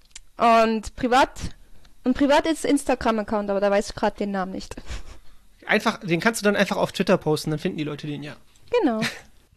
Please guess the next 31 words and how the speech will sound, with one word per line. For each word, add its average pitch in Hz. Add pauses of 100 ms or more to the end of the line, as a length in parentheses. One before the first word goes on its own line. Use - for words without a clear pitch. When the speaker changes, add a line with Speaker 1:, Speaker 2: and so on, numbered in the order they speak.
(100)
Speaker 3:
Genau 117
so 117
läuft 113
das. 107
Speaker 2:
Ihr 220
Fragen 190
habt, 156
wenn 185
ihr 185
wollt, 202
dass 196
wir 196
mal 196
ein 185
Paper, 226
eine 185
Hausarbeit, 202
eine 196
Bachelorarbeit, 196
eine 214
Masterarbeit, 190
ein 196
was 233
auch 208
immer 208
von 202
euch 226 (120)
lesen 180
und 165
uns 180
hier 190